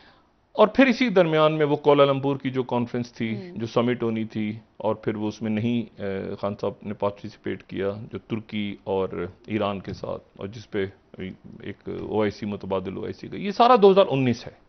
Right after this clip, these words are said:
Speaker 1: ये सब कुछ दो हज़ार उन्नीस में हो रहा है। और फिर दो हज़ार उन्नीस में ही, अ, इतना इवेंटफुल साल है दो हज़ार उन्नीस सियासी तौर पे,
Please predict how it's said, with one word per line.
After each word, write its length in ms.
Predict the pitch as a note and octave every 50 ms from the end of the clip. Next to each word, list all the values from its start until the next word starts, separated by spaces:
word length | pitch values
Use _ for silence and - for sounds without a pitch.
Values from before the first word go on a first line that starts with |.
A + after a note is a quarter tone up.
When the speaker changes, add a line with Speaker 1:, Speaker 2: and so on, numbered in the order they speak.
| _ -
Speaker 1:
ये 100 | D3+ D#3+
सब 260 | D#3+ - A3 F#3 -
कुछ 140 | - A3 F#3+ -
दो 120 | - D#3 D3
हज़ार 160 | C3+ C#3 C#3
उन्नीस 340 | - G#2+ A#2+ A#2 A2+ - -
में 80 | -
हो 60 | - -
रहा 100 | - -
है। 100 | - - - _ _ - - _ _ _ - _ _ _ _ _ _ _ _ _ _ _ _ _ _ _ _ _ _ _
और 100 | - B3+
फिर 160 | A3+ - C#4+ C4
दो 180 | A#3+ A3+ A#3+
हज़ार 160 | A#3+ B3 C4+
उन्नीस 380 | C4+ - A3 A#3 B3+ C4+ C4+ C4+
में 120 | B3 A#3
ही, 360 | A3 G#3 G#3+ A3 A#3 A#3 A#3 A3+ - - _ _ _ -
अ, 260 | C#3+ C#3+ C#3 C#3+ C#3 C3 - - -
इतना 240 | G#3+ G#3+ - - C#4+
इवेंटफुल 600 | C4 A3 A3 G#3+ A3+ A3+ A3 - F#3 G3 G#3+ B3+ - _ _ - -
साल 340 | - - - B2 C3 E3 F3
है 120 | D3 B2
दो 140 | B2 B2 A#2+
हज़ार 180 | A#2+ A#2+ B2 A#2+
उन्नीस 460 | - - A#2+ A#2+ A#2+ B2 A#2 A2 A2 - - - _ _ _ _
सियासी 340 | - - B2+ B2 B2 - G3+
तौर 220 | - C#3 A2 G#2+
पे, 200 | G2+ - - G#2+